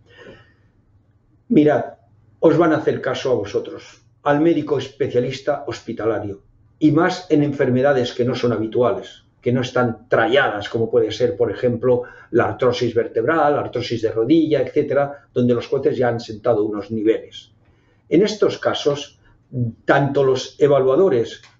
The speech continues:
como los mismos médicos peritos de la Seguridad Social se van a rendir a lo que podáis.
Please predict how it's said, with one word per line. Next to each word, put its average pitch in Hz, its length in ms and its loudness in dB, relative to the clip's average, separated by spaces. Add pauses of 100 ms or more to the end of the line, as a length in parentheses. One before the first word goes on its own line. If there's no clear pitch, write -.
como 131 500 2
los 131 240 -2
mismos 175 640 0
médicos 139 960 0
peritos 123 500 2
de 117 80 0
la 117 80 -2
Seguridad 143 260 0
Social 151 520 0 (220)
se - 220 0
van 175 320 0
a 151 120 2
rendir 147 380 2
a 120 60 0
lo 117 100 0
que 117 120 -8
podáis. 101 520 -8